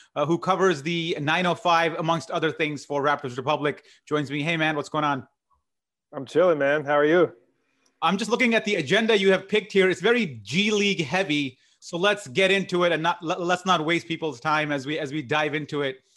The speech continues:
Speaker 1: And first topic is, uh, Watson versus Brisset. Uh, sorry, Brisset, Brisset,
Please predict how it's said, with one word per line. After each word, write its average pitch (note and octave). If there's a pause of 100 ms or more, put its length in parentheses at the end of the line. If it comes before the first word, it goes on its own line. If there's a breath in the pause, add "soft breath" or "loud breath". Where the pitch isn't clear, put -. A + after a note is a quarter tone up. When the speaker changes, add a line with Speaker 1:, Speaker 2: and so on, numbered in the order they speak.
(140 soft breath)
Speaker 1:
And D#3 (320)
first G#3
topic F3
is, D#3 (360)
uh, C#3+
Watson F3
versus D#3+
Brisset. C3
Uh, D3 (320)
sorry, A#2
Brisset, -
Brisset, G2